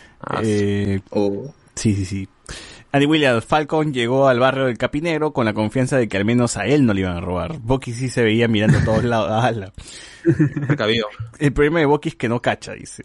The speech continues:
Speaker 2: Hace la gran López Andrea. <laughs> También. San muere o lo inhabilitan y Boki se queda con el escudo. No creo que pase así, weón, pero
Speaker 1: No,
Speaker 2: bueno.
Speaker 1: no hay forma.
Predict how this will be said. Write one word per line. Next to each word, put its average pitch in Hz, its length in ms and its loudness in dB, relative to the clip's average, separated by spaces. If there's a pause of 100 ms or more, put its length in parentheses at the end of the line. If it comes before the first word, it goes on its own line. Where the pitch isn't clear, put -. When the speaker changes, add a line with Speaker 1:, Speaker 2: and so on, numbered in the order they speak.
Speaker 2:
Hace 117 220 -4
la 120 100 4
gran 117 160 4
López 117 240 0
Andrea. 135 460 4 (360)
<laughs> - 360 -14
También. 143 460 2 (1800)
San 165 240 0
muere 180 480 0 (100)
o 143 140 -2
lo 131 60 0
inhabilitan 165 500 0
y 123 120 2
Boki 127 200 0
se 127 120 -4
queda 110 120 0
con 110 80 -2
el 92 60 -6
escudo. - 240 -16
No 110 160 -6
creo 113 180 -2
que - 120 -20
pase - 260 -16
así, 85 680 -16
weón, 90 340 -16
pero - 180 -14
Speaker 1:
No, - 20 -10
Speaker 2:
bueno. 110 160 -2
Speaker 1:
no 110 60 2
hay 110 60 0
forma. 107 400 -4